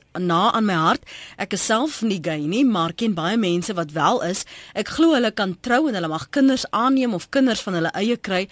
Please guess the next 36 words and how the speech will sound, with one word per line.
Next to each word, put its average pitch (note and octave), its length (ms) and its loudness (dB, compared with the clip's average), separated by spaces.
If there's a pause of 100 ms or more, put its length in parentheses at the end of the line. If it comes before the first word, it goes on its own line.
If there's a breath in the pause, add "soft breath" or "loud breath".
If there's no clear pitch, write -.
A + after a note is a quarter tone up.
(240 loud breath)
Ek F#3 140 -10
glo G#3+ 140 0
God B3+ 220 -2
het A#3 120 -2
elke A3+ 260 -2
mens F3+ 240 -2
uniek G3 260 -4
gemaak, G3+ 460 0
of F#3 80 -8
dit - 160 -10
nou D#3+ 180 -6
gay F3 200 -2
of F#3+ 120 -2
gestremd G#3+ 520 -4
of F3 100 -6
geel G#3 320 -4
of D#3 260 -6
bruin E3 320 -2
is. F3+ 220 -4 (340 loud breath)
Elke G#3+ 220 -2
mens F#3 280 0
is F#3 80 -8
belangrik F3+ 500 0
vir - 140 -4
hom F3+ 180 0
en F3 80 -2
ek E3 120 -4
hoop G3+ 200 -2
en F#3+ 140 -2
bid F3 120 -2
dat F3 140 -4
mense E3 300 -2
die F#3+ 100 -4
waarheid D#3 340 -6
sal F#3+ 120 -6
sien F3 220 -4